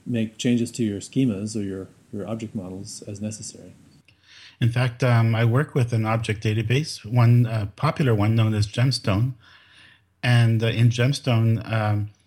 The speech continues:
Speaker 2: you can actually have multiple shapes of your class and decide when and how objects will migrate from one to the other. So I can have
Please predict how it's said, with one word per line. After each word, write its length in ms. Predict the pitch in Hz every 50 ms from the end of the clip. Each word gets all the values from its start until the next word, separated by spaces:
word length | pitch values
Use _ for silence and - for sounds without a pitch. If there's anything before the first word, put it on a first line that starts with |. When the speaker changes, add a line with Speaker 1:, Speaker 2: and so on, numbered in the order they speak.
| _ _ _ - - _
Speaker 2:
you 100 | 127 127
can 160 | 120 123 117
actually 340 | 117 123 117 - 131 123 110
have 460 | 104 113 120 113 110 107 107 107 - - _ _ _ _ _ _ _
multiple 560 | - 120 113 120 135 160 - 185 156 139 131 110
shapes 400 | - - - 110 101 95 - -
of 160 | 107 101 92
your 100 | 107 104
class 600 | 95 - - 101 92 92 104 117 117 - - - -
and 220 | 117 117 117 107
decide 640 | 104 117 113 - - - 117 117 117 113 107 110 104
when 360 | 107 120 127 127 123 123 127
and 240 | - 110 110 104 104
how 420 | - 120 127 127 120 107 104 107 107 - _ _ _ _ _ _ _
objects 440 | - 117 117 113 113 113 107 - -
will 120 | - 117 110
migrate 500 | 110 110 117 120 117 117 107 101 107 -
from 160 | - 110 101
one 200 | 104 107 104 101
to 120 | - 113
the 160 | 95 98 98
other. 340 | 107 120 120 104 87 82 87 - _ _ _ _ _ _ _ _ _ -
So 140 | - -
I 80 | 110 110
can 160 | 117 131 123
have 380 | 110 127 123 117 107 110 120